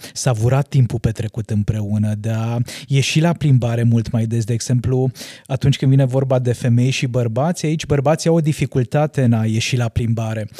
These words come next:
mai ales bărbații de o anumită vârstă. Maxim se întâlnesc la unul dintre ei acasă și joacă șah, table și așa mai departe, pe când femeile merg în călătorii și aud asta foarte des, uh, de la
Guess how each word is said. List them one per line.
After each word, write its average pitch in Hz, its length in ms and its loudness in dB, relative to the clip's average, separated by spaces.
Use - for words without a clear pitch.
mai 131 120 2
ales 131 180 0
bărbații 123 460 -2
de 123 80 0
o - 20 2
anumită 117 420 2
vârstă. 113 340 -6
Maxim 160 400 0
se 151 120 -2
întâlnesc 131 460 0
la 127 80 -2
unul 127 180 2
dintre 123 320 0
ei 123 180 0
acasă 117 520 -4
și - 200 -6
joacă 123 680 -6
șah, 135 300 -2
table 127 320 -2
și 120 100 -4
așa 127 160 -2
mai 131 120 0
departe, 139 400 -2
pe 139 120 -4
când 151 180 2
femeile 160 580 2
merg 139 180 2
în 151 100 4
călătorii 127 680 0
și - 120 -4
aud 147 160 2
asta 156 240 0
foarte 170 380 -2
des, 120 420 -2
uh, 113 360 -4
de 127 140 -4
la 117 440 -4